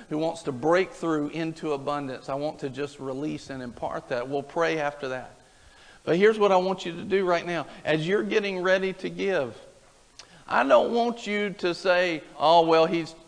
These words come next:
you know, he, he wants us to give a whole lot." I don't. Here's what I want you to do. This is, this is it. The one who gave the most that we still talk about to this day, who is it? The two mites.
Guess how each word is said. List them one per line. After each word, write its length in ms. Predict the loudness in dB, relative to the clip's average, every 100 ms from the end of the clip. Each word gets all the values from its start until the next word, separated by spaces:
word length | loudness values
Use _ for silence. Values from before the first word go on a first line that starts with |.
| -10
you 140 | -6
know, 220 | -4 -6 -10 -18 -10 -2
he, 280 | -2 -2 -4
he 200 | -2 0
wants 340 | 0 -2 -2
us 160 | -4 -2
to 80 | -2
give 220 | 0 0
a 60 | -2
whole 180 | -2
lot." 240 | -2 -4 -2
I 100 | 0
don't. 340 | 2 0 0 -8 -18 -18
Here's 260 | -4 -2 0
what 140 | 0
I 60 | 0
want 280 | 0 -4 -6
you 80 | -8
to 100 | -6
do. 280 | -4 -4 -6 -10
This 280 | -4 -4 -4
is, 120 | -12 -6
this 220 | -4 -4
is 140 | -6 -4
it. 320 | -4 -6 -14 -20 _ -20 -20 -4
The 100 | 2
one 240 | 4 4
who 140 | 4 2
gave 320 | 4 4 2
the 60 | 2
most 400 | 4 4 2 2
that 160 | 2
we 100 | 2
still 300 | -2 0 0
talk 260 | 4 4 4
about 320 | 4 4 4
to 120 | 0
this 220 | 0 0 2
day, 260 | 4 4
who 200 | 2 2
is 220 | 2 0 -4
it? 180 | -10 -14 -20 _ _ _ _ -20 _ _ -20 -20 _ -8
The 120 | -6
two 240 | -2 0
mites. 600 | 2 2 0 -6 -16 -20